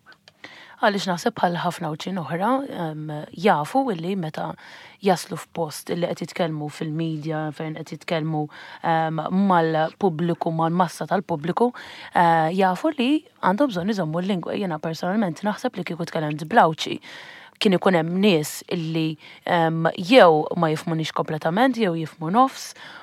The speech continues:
u allura anka jiena meta niġi f-, eh,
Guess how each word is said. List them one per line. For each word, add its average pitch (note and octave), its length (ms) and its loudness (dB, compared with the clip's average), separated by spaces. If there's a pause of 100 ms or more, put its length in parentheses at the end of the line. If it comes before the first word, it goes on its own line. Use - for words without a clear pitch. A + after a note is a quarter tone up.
u D#4 80 8
allura A#3+ 720 6 (180)
anka A3 320 4
jiena A3 320 0
meta F#3 200 -4
niġi D#3+ 260 -6 (100)
f-, - 300 -16 (100)
eh, E3 220 -2